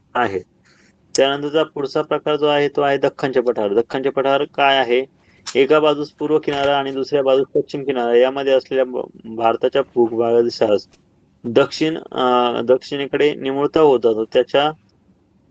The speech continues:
परिणाम बाजू, अं, बाजूला अरबी समुद्र आणि हिंदी महासागर आणि पूर्वेला बंगालचा उपसागर आहे. तीनही बाजूंनी पाण्याने वेढलेला हा भूभाग समुद्रात घुसलेल्या एखाद्या त्रिकोणी त-, मुळसुळक्यासारखा दिसतो. अशा प्रदेशाला द्वीपकल्प म्हटलं जातं.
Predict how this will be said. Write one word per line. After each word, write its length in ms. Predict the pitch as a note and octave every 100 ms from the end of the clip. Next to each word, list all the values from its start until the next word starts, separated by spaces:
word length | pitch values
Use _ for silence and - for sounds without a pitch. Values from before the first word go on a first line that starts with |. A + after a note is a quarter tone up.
| _ _ _ _ -
परिणाम 420 | C#3+ C#3+ C#3+ B2
बाजू, 420 | B2 B2 C3 C3
अं, 340 | B2+ A#2+ A2+
बाजूला 460 | A2 B2 C#3 C3+ A2
अरबी 260 | - B2 C3
समुद्र 420 | - C3 B2+ C3+
आणि 300 | C#3 - C3
हिंदी 300 | C3 A#2+ A#2+
महासागर 560 | B2+ B2 A#2 A#2 A#2+ D3 - _ _ _ _ -
आणि 240 | A#2+ C3
पूर्वेला 440 | B2+ C3 B2+ C3+
बंगालचा 420 | C3 B2+ B2+ B2+ B2+
उपसागर 380 | - A#2+ G#2+
आहे. 180 | G#2 G2
तीनही 320 | G2 - C3
बाजूंनी 340 | C3+ B2 B2 B2+
पाण्याने 360 | - B2 B2
वेढलेला 360 | B2 B2 B2 B2
हा 100 | A#2
भूभाग 340 | A2+ A2+ A#2 A2+ -
समुद्रात 440 | - - B2 A#2+
घुसलेल्या 460 | A#2+ A2+ - A#2+ B2+
एखाद्या 300 | A#2+ A#2+ A#2
त्रिकोणी 320 | - A#2 B2
त-, 200 | A2+ B2+
मुळसुळक्यासारखा 760 | A#2 A#2 - B2 D3 C#3 B2+ A#2
दिसतो. 420 | A#2 - A2+ C3 - _ _ _ -
अशा 300 | B2 A#2+ C#3+
प्रदेशाला 520 | C3+ A#2+ A#2+ A#2+ B2
द्वीपकल्प 600 | A#2 A#2+ B2 C#3+ C3 C#3+
म्हटलं 380 | C3 A2 A2+ G2+
जातं. 160 | G2+